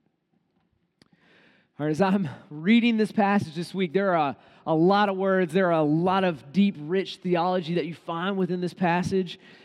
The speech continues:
And what's interesting is I'm, as I'm reading it, I'm like, I can kinda get overwhelmed by all the different words and everything that's being said, but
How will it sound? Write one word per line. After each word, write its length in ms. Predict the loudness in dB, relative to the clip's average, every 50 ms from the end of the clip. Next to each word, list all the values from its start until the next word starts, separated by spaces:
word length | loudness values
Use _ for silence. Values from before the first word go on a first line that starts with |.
| -20 -20 -14 -6 -4
And 100 | 0 0
what's 160 | 0 2 2
interesting 380 | 0 0 -2 -2 0 0 2 2
is 120 | 2 2
I'm, 260 | 2 2 2 0 -2
as 180 | -2 -2 0 0
I'm 240 | 0 -2 -2 -4 0
reading 320 | 0 2 4 4 2 2
it, 100 | 2 0
I'm 140 | -2 -2 -2
like, 180 | -4 -4 -2
I 80 | -2 -2
can 160 | -2 -2 -4
kinda 220 | 0 0 0 2 0
get 140 | -2 0
overwhelmed 760 | -2 -2 -2 -4 -6 -4 -2 0 0 2 2 0 -2 -2 -2
by 100 | -2 -2
all 200 | 0 0 0 0
the 80 | 0 -2
different 200 | -4 -8 -10 -6
words 320 | -4 -4 -2 -2 -4 -4
and 80 | -4 -2
everything 240 | -2 0 -2 -2 -4
that's 160 | -6 -8 -8
being 180 | -8 -10 -10
said, 380 | -10 -10 -6 -4 -2 -2 -2 -2
but 160 | -2 -4 -4